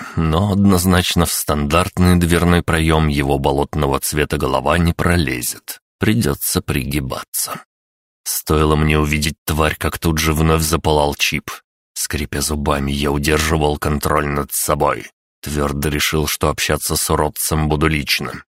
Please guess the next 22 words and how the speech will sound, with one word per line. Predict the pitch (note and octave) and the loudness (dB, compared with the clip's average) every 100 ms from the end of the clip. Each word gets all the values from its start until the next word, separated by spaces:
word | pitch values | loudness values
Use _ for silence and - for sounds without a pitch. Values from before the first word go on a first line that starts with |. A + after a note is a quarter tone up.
| _ | _
Ведь | C#2+ C#2 - | -6 -6 -4
если | D2+ C#2+ - | -4 -4 -4
сорвусь, | D2+ - D#2 D2+ D2 - | -2 0 0 0 -2 -2
станет | - - D#2 D#2 - | -4 -2 0 0 -2
совсем | - D2+ - D#2+ C#2+ | -4 -2 -2 -2 0
не | D2 D2+ | 0 0
до | D#2 | 0
разговоров. | D#2+ E2 E2 E2 D#2+ D2 - - _ _ _ _ _ _ _ | 0 2 2 4 2 0 -6 -10 _ _ _ _ _ _ _
«И | - B1+ | -6 -6
что | - - - - D#2+ D#2 | -4 -8 -10 -2 2 2
же | D#2 D2 | 2 -2
тебя | - E2 C#2+ D#2 D2 _ | -2 -4 0 0 -2 _
так | - C#2+ - | -6 -6 -4
удивило?» | D#2+ D2 D#2 D2+ F2 F2+ D2+ D2 - - _ _ | -6 -2 -2 0 4 4 4 2 0 -8 _ _
Слова | - - C#2+ C2+ C2+ E2 | -8 -4 -2 -2 0 -2
давались | - F#2 D#2 D2 C#2+ | 2 2 2 0 -2
с | - - | -4 -4
трудом. | D#2 D#2+ D2+ C#2+ C2+ - _ _ _ _ _ _ - | -2 0 0 -2 -4 -14 _ _ _ _ _ _ -6
«Покажи | D2+ - - D2 D2+ D#2 D#2+ E2 - | -6 -4 -4 -2 -2 0 0 0 -4
информацию». | - E2+ D#2+ - E2 D#2+ F2+ E2+ D2+ - E2 D2 B1+ - _ _ _ _ _ _ - | -2 0 -2 -2 -2 0 2 0 -2 -6 -6 -6 -6 -12 _ _ _ _ _ _ -10
«Дварг | F2+ D#2+ D#2+ E2+ F2 E2+ F2 | -6 -2 0 0 0 -2 0
Барон. | E2+ F#2 F2+ E2 D2+ C2+ | 0 0 0 -2 -4 -6